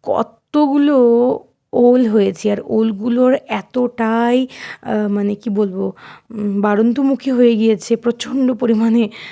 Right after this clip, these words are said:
জানি না ভিতরে কতটা কি ওল হবে না হবে, তবে গাছগুলো দেখে যেন মনে হচ্ছে, উম, যে বেশ ভালো একটা তেজ আছে যাকে বলে। উম, পুরো একটা, একটা জমি ওলে একদম ভর্তি।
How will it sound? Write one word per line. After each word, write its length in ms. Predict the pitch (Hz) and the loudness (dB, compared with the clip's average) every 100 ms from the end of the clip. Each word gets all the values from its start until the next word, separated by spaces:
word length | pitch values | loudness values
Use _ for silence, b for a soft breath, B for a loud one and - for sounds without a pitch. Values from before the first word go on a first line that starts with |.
| B | B
জানি 240 | 220 214 214 | 0 2 4
না 280 | 226 240 233 - 208 | 2 0 -4 -6 -2
ভিতরে 340 | 214 233 226 | -2 0 -2
কতটা 280 | 220 208 214 | -2 -4 -6
কি 180 | 226 262 | -6 -4
ওল 200 | 240 214 | -2 -2
হবে 260 | 202 226 214 | 0 0 0
না 140 | 202 | 0
হবে, 240 | 190 208 | -2 0
তবে 240 | 226 208 196 | 0 -2 -4
গাছগুলো 560 | 180 196 196 208 233 | -4 -4 -4 -2 0
দেখে 280 | 220 185 202 | 0 -2 -2
যেন 160 | 208 208 | -2 -2
মনে 240 | 190 185 | -2 -2
হচ্ছে, 380 | 208 214 - 208 202 B B B B B _ - | -2 -2 -4 -8 -8 B B B B B _ -14
উম, 440 | 220 214 208 202 | -8 -4 -2 -2
যে 280 | 190 208 185 - - 247 - | -2 -4 -4 -10 -20 -14 -4
বেশ 300 | 202 240 - 226 | -2 -2 -4 -8
ভালো 480 | 202 185 214 226 226 | -8 -6 -4 -2 -2
একটা 340 | 208 - 214 208 - _ - - - | -6 -4 -4 -4 -10 _ -20 -12 -2
তেজ 320 | 302 302 269 | 2 4 4
আছে 320 | 196 - 180 B B B B - | 2 -2 -12 B B B B -6
যাকে 260 | 202 180 | -6 -4
বলে। 300 | 185 180 170 165 B - | -6 -6 -6 -10 B -14
উম, 200 | 226 214 - | -12 -12 -6
পুরো 240 | 247 254 | 0 2
একটা, 420 | 240 220 - 233 254 - | 2 0 -2 -2 -2 -6
একটা 260 | 226 - 247 | -8 -2 0
জমি 500 | 190 226 247 320 294 | 2 4 4 2 2
ওলে 260 | 220 214 | 2 2
একদম 360 | 214 196 208 220 | 0 -2 -4 -2
ভর্তি। 440 | 202 208 - 196 | -4 -6 -8 -10